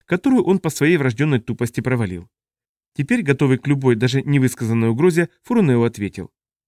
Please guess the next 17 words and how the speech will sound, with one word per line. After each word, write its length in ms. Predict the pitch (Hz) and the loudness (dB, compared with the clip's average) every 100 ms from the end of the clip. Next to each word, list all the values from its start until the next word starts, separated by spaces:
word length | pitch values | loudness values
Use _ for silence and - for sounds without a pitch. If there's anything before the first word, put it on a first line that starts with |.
| _ | _
«Я 300 | - 113 110 | -4 -2 0
действовал 380 | 101 127 165 123 | -2 -2 -2 -4
согласно 440 | 104 104 120 135 120 | -2 -2 -2 0 0
полученным 420 | 117 127 127 113 | 0 0 0 -4
приказам 460 | 113 - 147 120 110 | -4 -2 -2 0 0
и 40 | |
инструкциям». 640 | 120 - 127 - - 85 _ _ _ _ | -2 -4 -8 -8 -14 -14 _ _ _ _
«Приказам», 720 | - 131 - - 104 95 95 _ _ _ | 4 4 4 -4 -4 -4 -10 _ _ _
издевательски 560 | 123 110 147 175 139 123 | -4 0 0 -2 -2 -2
произнёс 460 | 110 110 107 104 | 0 -2 -2 -4
Макки. 400 | 117 117 - 82 _ _ _ _ _ _ | -4 -6 -10 -20 _ _ _ _ _ _
«Сейчас 340 | - 123 135 | -10 -2 -2
мне 80 | 131 | 0
следует 400 | 120 127 120 117 | -2 -2 0 -2
разозлиться?» 720 | - 120 123 127 196 - 85 - _ | -2 -4 -4 -4 -8 -8 -16 -18 _
спросил 360 | - 120 - 110 | -8 -6 -6 -8
Фурунео. 520 | 117 113 101 90 | -4 -4 -4 -6